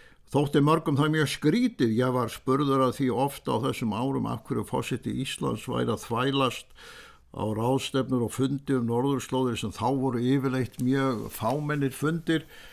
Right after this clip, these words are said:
eh, og þetta var svona jaðarmálefni.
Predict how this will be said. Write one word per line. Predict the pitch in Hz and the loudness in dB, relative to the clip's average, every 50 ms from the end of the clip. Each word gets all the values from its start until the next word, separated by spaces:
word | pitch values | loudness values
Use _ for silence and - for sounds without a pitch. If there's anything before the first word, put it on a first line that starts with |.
| - - - - - - - - - | -20 -20 -20 -20 -20 -20 -18 -12 -6
eh, | - - 110 110 110 110 104 101 104 104 101 98 98 95 95 101 101 95 95 | -4 -2 0 0 0 0 0 0 0 0 0 0 -2 -2 -4 -4 -6 -6 -6
og | 98 92 92 90 92 - | -6 -6 -6 -4 -2 0
þetta | 127 120 110 - 113 | 0 0 0 0 0
var | 113 117 107 | 0 0 -2
svona | - - 123 113 | 0 0 0 0
jaðarmálefni. | 107 101 113 120 139 165 180 175 170 165 160 165 170 175 170 160 151 165 165 170 | 2 2 2 4 4 4 6 6 4 4 2 2 2 2 2 2 0 0 -4 -4